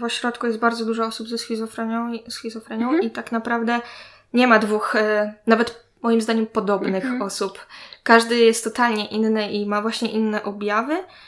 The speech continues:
Speaker 1: E, dlatego właśnie po tych studiach, y, dopiero zrozumiałam, że to nie jest tak regułka i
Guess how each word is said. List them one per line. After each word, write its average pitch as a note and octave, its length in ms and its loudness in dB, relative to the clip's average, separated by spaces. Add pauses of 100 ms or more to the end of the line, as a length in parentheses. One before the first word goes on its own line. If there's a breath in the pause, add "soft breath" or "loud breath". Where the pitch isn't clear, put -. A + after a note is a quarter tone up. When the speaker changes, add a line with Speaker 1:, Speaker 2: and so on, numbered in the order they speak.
(300 soft breath)
Speaker 1:
E, G#3+ 440 2
dlatego A#3+ 480 2
właśnie B3+ 340 0
po B3 120 -4
tych A#3+ 260 -2
studiach, A3 840 -4
y, A3 260 -4
dopiero B3+ 300 4
zrozumiałam, B3+ 600 4
że A#3+ 100 0
to B3 100 -4
nie B3 200 0
jest A3 200 -2
tak A3 140 0
regułka A3 760 4
i G#3 240 -4